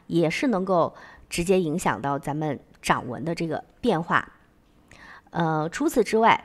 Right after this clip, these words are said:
掌纹也是受到手部的这个经络穴位的影响，因为我们这个手部它也是有这个穴位的。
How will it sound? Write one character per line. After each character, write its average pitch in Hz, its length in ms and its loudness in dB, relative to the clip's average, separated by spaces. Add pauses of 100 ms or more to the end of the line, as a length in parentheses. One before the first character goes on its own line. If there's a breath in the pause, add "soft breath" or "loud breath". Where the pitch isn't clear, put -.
(140)
掌 139 260 2
纹 151 180 -2
也 180 140 -2
是 - 140 -6
受 202 260 -2
到 175 220 0
手 - 360 -6
部 254 280 -4
的 143 180 2
这 175 180 -2
个 110 360 -2 (120)
经 359 280 0
络 330 180 4
穴 175 180 -2
位 139 120 0
的 104 100 -2
影 95 160 -8
响， - 180 0 (460)
因 320 140 0
为 359 80 0
我 240 200 2
们 131 80 -2
这 254 140 0
个 240 100 2
手 - 220 -4
部 208 220 -2
它 254 160 -2
也 233 140 0
是 - 180 -4
有 185 180 -2
这 202 140 -2
个 156 200 0
穴 - 280 0
位 180 200 2
的。 - 180 -8